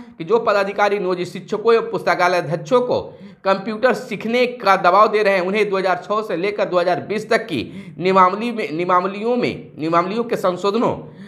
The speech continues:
परिवर्तनों एवं अर्हता की शर्तों का अध्ययन करना चाहिए, जिनमें कंप्यूटर ज्ञान की अर्हता निर्धारित नहीं है। आपको बता दें कि मुख्यमंत्री की सार्वजनिक घोषणा ने, में भी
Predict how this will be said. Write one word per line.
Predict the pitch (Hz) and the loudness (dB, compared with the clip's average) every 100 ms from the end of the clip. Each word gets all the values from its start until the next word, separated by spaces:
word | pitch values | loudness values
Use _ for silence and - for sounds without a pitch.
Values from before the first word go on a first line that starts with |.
| 190 | -6
परिवर्तनों | - 185 196 190 196 240 247 180 | -2 2 4 4 0 0 -2 2
एवं | 214 214 | 2 4
अर्हता | 156 175 185 220 | 2 2 0 -2
की | 185 196 | -2 -4
शर्तों | - 170 214 | -2 -2 -2
का | 190 | 0
अध्ययन | 175 170 180 | 0 0 -4
करना | 185 190 220 | -4 -2 0
चाहिए, | 240 175 113 - - - - | 2 2 0 -6 -14 -16 -8
जिनमें | 151 190 220 - | -4 0 -2 0
कंप्यूटर | 190 190 202 208 208 185 | -2 -2 -4 2 2 4
ज्ञान | 180 190 185 | 2 2 0
की | 175 | 0
अर्हता | - 170 196 | 0 0 0
निर्धारित | 185 143 151 160 151 | 0 2 2 0 -2
नहीं | 127 151 | -2 0
है। | 170 143 - - - - | 4 2 0 -8 -20 -4
आपको | 131 - 160 | -4 -2 -2
बता | 151 175 | 2 4
दें | 185 233 240 233 - - | 4 4 2 -8 -16 -8
कि | 180 | -6
मुख्यमंत्री | 190 185 180 196 214 | -4 -2 -2 -2 -4
की | 196 | -2
सार्वजनिक | - 180 196 202 160 | 2 2 2 -4 -2
घोषणा | 165 160 208 | -2 0 0
ने, | 208 165 196 214 - | 0 -2 0 0 0
में | 160 196 | -2 0
भी | 196 | 0